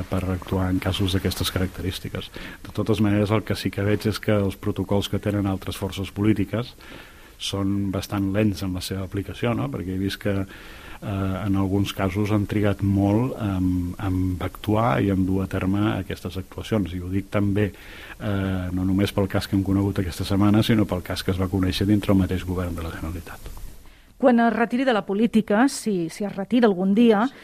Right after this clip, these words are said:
Speaker 2: tornarà a exercir d'enginyer tècnic de telecomunicacions?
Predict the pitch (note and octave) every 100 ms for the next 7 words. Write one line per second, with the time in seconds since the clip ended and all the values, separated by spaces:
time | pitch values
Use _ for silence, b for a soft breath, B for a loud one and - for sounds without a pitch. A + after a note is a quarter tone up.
0 | B B B _ _ _ _ - C#4 G#3+
1 | A3 A#3 C4+ C4 G3+ G#3 A#3 - A#3+ B3
2 | F4 A#3 G#3+ G3+ G#3+ A#3 A3+ A3+ A3+ A3
3 | F3 G#3 A#3 F#3 G#3 G#3 G3 G#3 G#3 G3
4 | G3+ - G3 G3 B3+ -